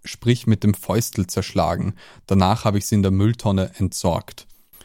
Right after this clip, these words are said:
Der I-T-Beamte will die Handys indes Wochen bis monatelang in Tappergeschirr mit Reis eingelegt haben. Also das ist so ein Tipp, den man vielleicht auch sonst so kennt, wenn, äh, Elektrogeräte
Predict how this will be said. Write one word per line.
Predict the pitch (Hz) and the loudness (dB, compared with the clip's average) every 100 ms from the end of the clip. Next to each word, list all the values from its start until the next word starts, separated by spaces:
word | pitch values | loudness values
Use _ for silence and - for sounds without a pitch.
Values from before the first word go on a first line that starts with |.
| - - | -8 -2
Der | 90 98 | 0 0
I-T-Beamte | - 143 165 139 117 123 120 117 113 98 | 0 -2 0 0 0 0 0 0 0 -2
will | 107 104 104 | 0 2 2
die | 104 104 98 | 2 0 2
Handys | 98 110 113 104 | 2 2 2 0
indes | 104 98 - 98 | 0 0 -2 -2
Wochen | 98 - 117 110 | -2 0 2 2
bis | - 95 - | 0 -2 0
monatelang | 95 92 113 113 95 90 92 | 2 4 4 2 0 0 0
in | - 95 92 | 0 0 0
Tappergeschirr | - 104 - 110 104 - 107 | -2 -2 0 0 0 2 2
mit | 101 95 95 | 2 0 0
Reis | 90 110 - | -2 -2 -2
eingelegt | 98 98 95 - 98 | 0 2 0 0 0
haben. | 101 127 | 0 0
Also | 98 95 | 0 0
das | 95 101 | -2 -4
ist | 98 - | -4 0
so | |
ein | 95 95 92 - | 0 0 -2 -2
Tipp, | 110 - | -4 -2
den | - 98 | 0 2
man | 98 | 2
vielleicht | 95 92 | 2 0
auch | 98 | 0
sonst | - 107 | 0 -2
so | - 107 | -4 -8
kennt, | - 101 - | -2 -2 0
wenn, | 98 98 - - | -2 -2 -4 -6
äh, | 117 95 95 - - | 0 0 0 -6 -12
Elektrogeräte | - 104 - 110 101 95 95 - 95 | 0 0 2 2 2 2 2 2 0